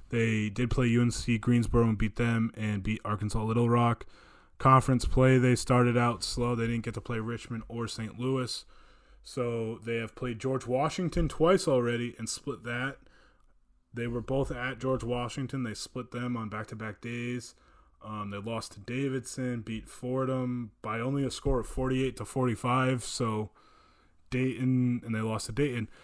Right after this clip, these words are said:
Duquesne is always a tricky team. They're always scheduled, always supposed to be a lot better than they actually are.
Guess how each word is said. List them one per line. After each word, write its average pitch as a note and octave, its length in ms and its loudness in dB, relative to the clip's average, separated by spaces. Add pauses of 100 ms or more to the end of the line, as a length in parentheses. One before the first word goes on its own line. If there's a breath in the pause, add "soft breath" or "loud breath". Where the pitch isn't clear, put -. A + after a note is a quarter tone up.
(340 soft breath)
Duquesne G3+ 380 4
is G3+ 120 6
always G3+ 280 10
a E3+ 60 0
tricky D3+ 300 -2
team. A2+ 260 -2
They're G#2+ 160 -6
always F3 320 4
scheduled, D#3+ 640 2 (140)
always G3 300 4
supposed F#3 420 2
to F3 80 2
be D#3 300 2 (260 soft breath)
a B2+ 60 -6
lot C3+ 280 2
better C3 240 2
than B2 160 2
they A2+ 80 -2
actually G#2+ 460 -6
are. F2+ 180 -10